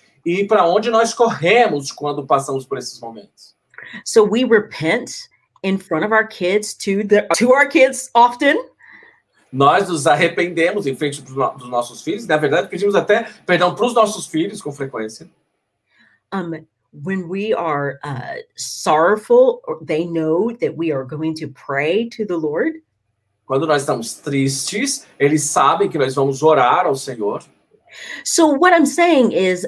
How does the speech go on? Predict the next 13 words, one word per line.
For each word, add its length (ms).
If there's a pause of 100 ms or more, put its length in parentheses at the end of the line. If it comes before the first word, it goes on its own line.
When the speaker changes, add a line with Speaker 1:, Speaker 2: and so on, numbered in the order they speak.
(240)
Speaker 2:
a 80
lot 440
of 140
it 360 (200)
is 280
sh-, 220 (680)
showing 540
them 500 (380)
as 260
well 240
as 220
telling 440
them. 420